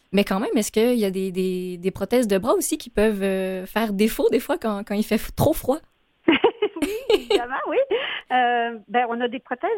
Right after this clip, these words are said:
Speaker 2: euh, qu'on appelle myoélectriques, euh, en membre supérieur. Donc, euh, c'est des prothèses qui fonctionnent avec l'électricité, des batteries, des senseurs. Donc, euh, oui, c'est fragile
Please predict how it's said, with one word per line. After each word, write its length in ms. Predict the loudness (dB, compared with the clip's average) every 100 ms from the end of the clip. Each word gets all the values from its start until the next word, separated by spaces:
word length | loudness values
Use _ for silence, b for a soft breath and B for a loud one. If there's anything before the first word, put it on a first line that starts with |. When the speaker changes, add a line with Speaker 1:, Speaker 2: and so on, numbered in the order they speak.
| -4 -2
Speaker 2:
euh, 180 | 0 0
qu'on 160 | 0
appelle 300 | 0 0 2
myoélectriques, 960 | 2 2 2 2 0 -4 -6 -10 -2 2
euh, 140 | 2 2
en 140 | 0
membre 180 | 0 -4 _
supérieur. 480 | -4 -2 0 0 0 0
Donc, 220 | 0 -2 -4
euh, 80 | -6 -4
c'est 60 |
des 100 | -8
prothèses 300 | -2 0 0
qui 100 | -4
fonctionnent 480 | -4 -4 -2 -2 2
avec 180 | 0 2
l'électricité, 580 | 0 0 -2 -8 -4 0
des 100 | 2
batteries, 560 | 2 -2 -6 -6 -4 0
des 160 | 0 2
senseurs. 480 | -2 2 2 2 0 B B B B
Donc, 280 | -4 -2 -2
euh, 80 | 0
oui, 160 | -2 -2
c'est 80 | -6
fragile 320 | 0 -2 0